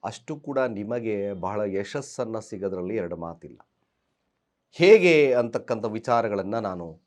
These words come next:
ಎಕ್ಸ್‌ಪ್ಲೈನ್ ಮಾಡ್ತೇನೆ. ನೋಡಿ, ಬಹಳ ಮುಖ್ಯವಾಗಿ ಕುಂಭರಾಶಿಯವರಿಗೆ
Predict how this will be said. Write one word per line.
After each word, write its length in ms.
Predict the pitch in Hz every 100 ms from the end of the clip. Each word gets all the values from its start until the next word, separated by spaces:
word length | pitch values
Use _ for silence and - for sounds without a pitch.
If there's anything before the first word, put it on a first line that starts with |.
| _ -
ಎಕ್ಸ್‌ಪ್ಲೈನ್ 440 | 90 - 98 82
ಮಾಡ್ತೇನೆ. 440 | 73 67 _ _ _ _ _ _ _ _ _ _ _ _ _ _ _ _ _ _ _
ನೋಡಿ, 580 | 160 214 254 208 139 135 _ _ _ _ -
ಬಹಳ 180 | 123 151
ಮುಖ್ಯವಾಗಿ 840 | 165 180 208 233 185 175 131 92 - _ _ _ _ _ _ _ _ _ _ _ _ _ _ _ _
ಕುಂಭರಾಶಿಯವರಿಗೆ 1300 | - 220 233 233 202 180 170 151 165 147 95 90